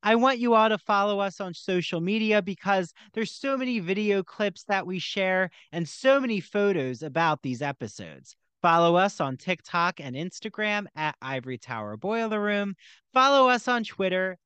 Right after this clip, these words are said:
at Ivory Boiler Room. Follow our Facebook page, The Ivory Tower Boiler Room. Join our Patreon, patreon dot com slash ivory tower boiler room.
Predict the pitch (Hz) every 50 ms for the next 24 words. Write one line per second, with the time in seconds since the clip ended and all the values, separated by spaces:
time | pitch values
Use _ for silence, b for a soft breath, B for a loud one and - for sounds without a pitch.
0 | _ _ - 180 196 202 185 _ - 170 175 180 175 156 165 175 170 147 139 131
1 | 131 135 131 131 131 135 127 127 131 131 127 127 131 131 - b b b b b
2 | - 214 202 214 240 240 240 240 226 208 - - 240 269 269 - - 190 156 -
3 | - 160 147 143 143 139 - - 139 135 131 135 131 131 135 123 - 143 135 120
4 | 117 120 117 - 202 226 233 233 226 226 220 220 220 220 220 220 208 b b b
5 | b b b - 202 233 269 285 277 277 262 254 - - 220 220 214 - - -
6 | 247 233 233 233 233 220 - - 196 190 185 - - 202 190 185 190 175 185 175
7 | 175 170 _ - 190 185 180 185 196 202 175 - - 180 165 156 160 151 - -
8 | 160 143 139 127 139 135 131 - 143 135 123 117 123 120 120 185 208 214 220 214
9 | 214 208 220 220 220 220 220